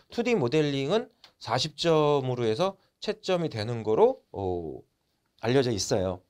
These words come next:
십 점이라고 해서 무시하면은 안 되고요.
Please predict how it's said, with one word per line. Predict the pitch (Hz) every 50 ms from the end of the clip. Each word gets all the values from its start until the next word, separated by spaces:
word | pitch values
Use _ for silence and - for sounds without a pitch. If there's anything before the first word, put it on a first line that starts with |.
| _ _ _ _ _ _ _
십 | - - - _
점이라고 | - 254 247 240 226 226 214 196 185
해서 | 175 175 160
무시하면은 | 113 117 127 - - 175 160 156 147 147 143 139 139 139 143
안 | 113 92 95
되고요. | 98 110 101 98 92 123 - -